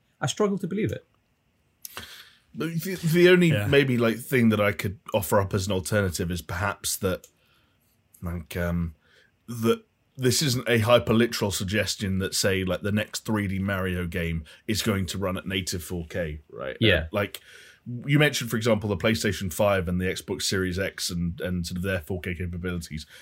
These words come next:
Speaker 2: I think maybe the elephant in the room, are, as, as, as someone who's invested probably too much in home
Speaker 1: <laughs>
Speaker 2: consoles over the last, uh,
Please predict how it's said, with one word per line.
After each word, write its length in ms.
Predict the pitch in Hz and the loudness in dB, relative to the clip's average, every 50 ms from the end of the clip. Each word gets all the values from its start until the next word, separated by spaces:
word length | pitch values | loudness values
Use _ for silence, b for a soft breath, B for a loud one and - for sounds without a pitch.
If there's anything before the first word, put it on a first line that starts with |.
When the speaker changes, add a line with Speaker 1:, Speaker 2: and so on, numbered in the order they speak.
| B B B | B B B
Speaker 2:
I 40 | 127 | 0
think 120 | 147 151 151 | 0 4 4
maybe 160 | 147 139 131 | 2 4 6
the 100 | 117 120 | 6 6
elephant 280 | 135 147 - - 127 | 6 6 4 0 -2
in 60 | 107 101 | 0 0
the 120 | 101 107 | 2 4
room, 260 | 120 139 147 123 104 | 6 6 6 4 4
are, 180 | 92 92 95 - 98 | 2 2 0 0 0
as, 220 | 101 98 95 107 | 0 0 0 -4
as, 320 | - - 101 98 95 - - - | -4 -4 -4 -4 -4 -6 -6 -6
as 120 | 104 - | -6 -4
someone 220 | - 110 104 101 98 | -2 -2 -2 0 0
who's 320 | 107 110 107 104 - - B B B B B | 2 0 0 0 -4 -8 B B B B B
invested 400 | 127 113 107 120 117 - - 123 | -2 2 4 4 4 2 2 -2
probably 240 | 113 123 113 110 101 | 0 0 2 2 0
too 220 | - - 139 139 123 | 2 2 2 4 4
much 340 | 107 90 - - - - B B B B B | 2 0 0 -4 -8 -8 B B B B B
in 80 | 117 110 | 0 6
home 240 | 117 123 120 117 113 | 6 8 8 8 6
Speaker 1:
<laughs> 100 | 160 143 | 6 6
Speaker 2:
consoles 360 | 110 - - 113 107 104 101 | 6 6 4 4 2 2 2
over 140 | 113 107 101 | 2 2 4
the 80 | 107 104 | 2 2
last, 320 | 104 107 104 101 - - | 4 4 2 2 0 0
uh, 260 | 110 104 104 104 104 | 2 4 4 4 4